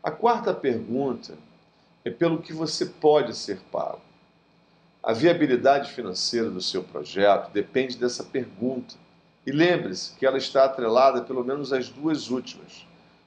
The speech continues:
O que o mundo precisa e o que você é bom em fazer. Se você tem uma resposta para essas duas perguntas, imagino que tenha alcançado metade do caminho a ser seguido em relação à viabilidade material do projeto.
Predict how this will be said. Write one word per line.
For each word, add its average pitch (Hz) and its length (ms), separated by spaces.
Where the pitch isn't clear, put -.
O - 80
que - 160
o 185 100
mundo 131 240
precisa 120 800
e 123 60
o 127 80
que - 140
você 156 400
é 180 60
bom 156 360
em 117 60
fazer. 85 480
Se - 100
você 147 240
tem 202 120
uma 196 140
resposta 143 600
para 123 140
essas 113 280
duas 151 320
perguntas, 120 880
imagino 131 400
que 147 100
tenha 139 180
alcançado 143 600
metade 147 520
do 147 100
caminho 123 420
a 127 60
ser 135 240
seguido 120 580
em 135 80
relação 135 480
à 139 80
viabilidade 131 800
material 147 800
do - 60
projeto. - 680